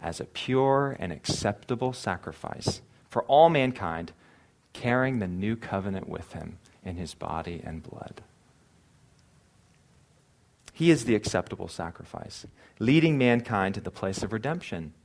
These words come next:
that he himself will fulfill and complete on our behalf. Our King leads us to the cross where he bears the full brunt of God's wrath for you and for me.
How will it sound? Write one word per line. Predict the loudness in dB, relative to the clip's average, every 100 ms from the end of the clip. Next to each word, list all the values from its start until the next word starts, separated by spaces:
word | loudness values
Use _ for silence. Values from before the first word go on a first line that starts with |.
| _ _ _ _ -8
that | -8
he | -4 0
himself | 0 0 -2 -2 -4
will | -8
fulfill | -8 -12 -4 0 2 2 -2 -12
and | -10
complete | -8 -12 -4 -4 -4 -6 -18 -20 -14
on | -12 -8
our | -8 -8
behalf. | -8 -10 -12 -16 -20 _ _ _ _ _ _ _ _ _ -8
Our | -4 0
King | 2 2 4
leads | 6 8
us | 8 6
to | -2
the | -4
cross | 2 4 4 2 -6
where | -6
he | -8
bears | 2 8 10 10 6 2 -12 -8
the | -6
full | -6 -4 8 12 12 10
brunt | 6 6 4 0 -10 -6
of | -4 -2
God's | 2 6 6 2 0
wrath | 4 4 4 -2 -8 -20 _
for | -10 -8
you | -4 -2 0 0 -4 -8 _ _
and | -10 -10
for | -8 -8
me. | -8 -10 -12